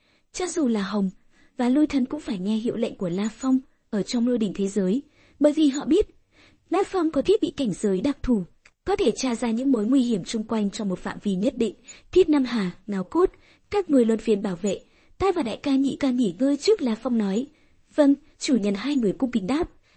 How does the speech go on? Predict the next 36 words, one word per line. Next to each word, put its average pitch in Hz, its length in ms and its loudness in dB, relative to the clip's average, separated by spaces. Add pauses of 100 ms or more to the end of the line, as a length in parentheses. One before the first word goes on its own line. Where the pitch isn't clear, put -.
La 269 220 0
Phong 262 340 2
nhìn 196 260 2
quanh 220 200 0
một 185 160 -6
vòng. 185 220 -4 (540)
Bây 277 160 2
giờ 214 200 0
đã 180 140 -4
khuya 294 240 0
rồi, 214 380 0 (240)
nên 208 300 2
mắt - 180 0
thường, 202 320 0 (320)
cơ 392 140 2
hồ 294 180 0
không 285 220 -2
thể 226 180 -2
thấy 180 120 -2
rõ 220 280 -6
các 392 200 -10
đám 233 300 -2
cỏ 240 140 -4
dại 180 300 -8
rậm 208 140 -4
rạp 180 320 -8
chung 262 200 -2
quanh. 254 200 2 (600)
Hôm 330 200 0
nay 285 160 4
vận - 120 0
khí 233 320 -4
chúng 214 180 0
ta 269 140 -4
không 254 200 0
tệ. 247 240 -4